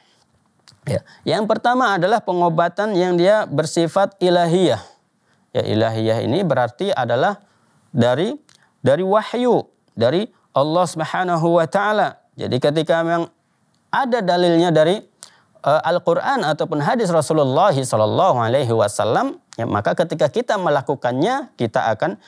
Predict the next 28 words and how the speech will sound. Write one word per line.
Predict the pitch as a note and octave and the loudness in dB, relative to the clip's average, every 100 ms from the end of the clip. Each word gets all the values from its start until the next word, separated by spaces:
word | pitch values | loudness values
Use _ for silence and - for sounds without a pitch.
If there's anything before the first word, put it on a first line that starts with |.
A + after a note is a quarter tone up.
| - - | -20 -6
mendapatkan, | A2+ G#2 G#2+ A2+ - D#3 F#3 - | -2 0 0 -4 -4 -4 -4 -6
mendapatkan | A2 B2 C#3 C#3+ C#3 C#3 C3+ | -4 -2 -2 -6 -4 -4 -2
pahala | C#3 C3+ D#3 C#3 A2 | -2 0 0 0 -2
ataupun | G#2+ - C3+ G#3+ A3 | -4 -4 -4 -2 0
obat | G#3 F3 G3 | 0 0 -2
tersebut | G3 - G3 C4 | -2 -2 0 0
memang | F#3 F#3 A3 | 0 0 0
sudah | G#3+ D3+ F#3+ G3+ _ | 0 0 0 -2 _
direkomendasikan | C3+ D#3+ D#3+ D3+ D#3 D#3 C#3 C#3 F#3 G3 G#3 | 0 2 2 0 0 2 2 0 -2 -2 -2
oleh | D3 D#3 G#3+ - - - - | 2 2 0 -6 -20 -20 -6
Allah | C3+ D#3 A3+ G3+ E3 | -2 0 2 2 -2
ataupun | E3 D3 E3+ | -2 -2 0
direkomendasikan | D#3+ D3+ D3 C#3 C3+ C3+ F3 F3+ D3+ | 0 0 0 0 2 0 0 -2 0
oleh | A#2 E3 | -2 0
Rasulullah | C#3+ C3 G3 A3 F#3 A#3 | 0 0 0 2 2 2
sallallahu | F#3 G3 F3 F3+ E3+ A3+ G3+ F#3 | 0 -2 0 0 2 2 2 0
alaihi | F#3 G#3+ F#3+ | -2 0 2
wasallam. | F#3+ F#3+ A#3+ A3+ A3 G3+ - - _ - | 2 0 0 2 0 -4 -18 -20 _ -8
Ya, | - - - | -8 -8 -12
sebagai | - G#2 A#2+ | -2 0 0
contohnya | A#2+ A#2+ C#3+ E3 G#3 | -2 0 0 0 -2
adalah | B2+ D#3 E3+ | 0 0 0
misalnya | C3+ B2 B2 F3 A3 - - _ - | 0 0 0 0 -2 -8 -20 _ -4
yang | A#2 | -2
dari | A#2+ B2+ E3 G3 | 2 0 0 -2
haba, | B2+ A#2+ B2 D#3+ G#3+ _ _ | 0 -2 2 0 -2 _ _
habatus | - C3+ C#3 E3 D#3+ - | -4 0 0 0 -4 -2
sauda, | F#3 G#3 B3+ | 0 2 0